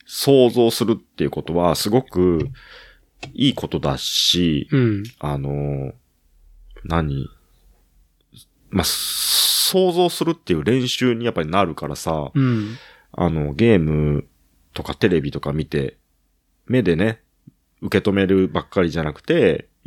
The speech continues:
Speaker 2: はい。
Speaker 1: 読んで想像して自分で考えていくっていうのは、あの、楽しいなって思うんだったら、いっぱいやった方がいいよ、みたいな話はしてて。
Speaker 2: うん、うん。
Speaker 1: で、まあ、過去にそういうこと言ったもんだから、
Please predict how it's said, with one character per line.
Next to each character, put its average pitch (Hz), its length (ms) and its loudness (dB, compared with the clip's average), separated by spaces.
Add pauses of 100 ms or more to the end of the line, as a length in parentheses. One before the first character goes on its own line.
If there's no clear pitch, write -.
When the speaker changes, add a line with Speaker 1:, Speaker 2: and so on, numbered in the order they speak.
Speaker 2:
は 120 140 0
い。 - 20 4
Speaker 1:
読 120 160 2
ん 82 180 -4
で 92 320 2
想 101 320 4
像 98 200 2
し - 100 -6
て 98 240 0
自 78 160 -4
分 78 120 -6
で 85 80 -4
考 92 260 -2 (100)
え 82 80 2
て - 140 -2
い 73 60 -2
く - 160 -6
っ - 20 -16
て - 180 -6
い 78 60 2
う 76 40 -2
の 73 120 -2
は、 73 180 -4 (1400)
あ 80 140 0
の、 76 100 -2
楽 92 280 -2
し 120 240 2
い 95 40 2
な 87 120 2
っ - 80 -2
て - 80 -4
思 85 180 0
う 90 60 0
ん 78 40 -4
だ 73 80 -4
っ 69 40 -10
た - 100 -10
ら、 69 140 -8 (400)
い - 60 -12
っ 71 40 -12
ぱ - 100 -2
い - 20 2
や 98 60 2
っ - 20 -20
た 147 100 4
方 127 60 4
が 120 80 4
い 131 100 2
い 113 40 0
よ、 104 140 6
み 101 100 -2
た - 80 0
い 71 40 -2
な 62 60 -8
話 71 240 -6
は 64 80 -8
し - 60 -10
て - 100 -12
て。 - 220 -6 (160)
Speaker 2:
う 160 60 4
ん、 147 40 6
う 135 120 6
ん。 113 560 -2 (2500)
Speaker 1:
で、 147 80 0
ま 131 200 4
あ、 98 120 -2 (140)
過 143 140 2
去 98 80 0
に 82 60 -2
そ 107 100 0
う - 20 2
い - 20 -2
う - 20 -2
こ 87 80 -4
と 78 100 -6
言 71 60 -8
っ - 60 -16
た - 100 2
も 76 120 -6
ん 73 60 -6
だ 71 120 -6
か 71 80 -6
ら、 69 220 -6